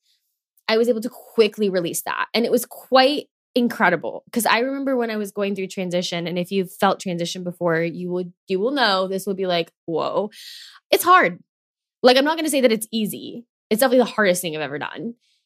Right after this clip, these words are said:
And in that moment, I was like, <laughs> "I think I'm gonna die." But then something amazing happened. I tapped back into that sensation where you release the tension and it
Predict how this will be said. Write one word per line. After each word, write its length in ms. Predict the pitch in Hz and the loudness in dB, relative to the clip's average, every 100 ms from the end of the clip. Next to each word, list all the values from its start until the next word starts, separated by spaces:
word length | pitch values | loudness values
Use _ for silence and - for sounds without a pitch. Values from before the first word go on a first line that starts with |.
| _ _ | _ _
And 120 | 233 | 2
in 140 | 254 269 | 4 6
that 180 | 254 214 | 6 4
moment, 400 | 202 190 170 - | 2 0 -2 0
I 120 | 180 | 0
was 160 | 180 180 | 0 0
like, 420 | 170 170 160 _ _ _ _ | 2 2 0 _ _ _ _
<laughs> 320 | _ _ - | _ _ 0
"I 60 | |
think 400 | 247 - 254 220 | 0 4 2 2
I'm 80 | 208 | -2
gonna 200 | 185 170 | 0 0
die." 460 | 175 226 165 143 - - - _ _ - | 2 2 2 -2 -10 -16 -20 _ _ 0
But 320 | 208 214 160 | 4 6 4
then 580 | 180 175 220 185 147 170 | 0 0 2 2 0 -6
something 220 | - 214 202 | -6 -4 -2
amazing 360 | 208 285 262 | -2 -4 -4
happened. 520 | 196 - - 110 208 - _ _ _ _ | -6 -6 -8 -8 -12 -14 _ _ _ _
I 80 | 220 | -4
tapped 360 | 220 254 254 247 | 0 2 2 2
back 240 | 285 302 | 0 0
into 200 | 269 240 | -4 -2
that 200 | 226 - | -2 -2
sensation 680 | - 196 180 180 240 226 214 | -6 -4 -4 -4 -4 -4 -4
where 100 | 185 | -4
you 180 | 160 | -4
release 380 | 160 170 170 180 | -2 -2 -2 -4
the 80 | 185 | -6
tension 540 | 175 170 170 247 262 254 | -10 -8 -2 -2 -2 -2
and 140 | 208 | -4
it 160 | 202 | -4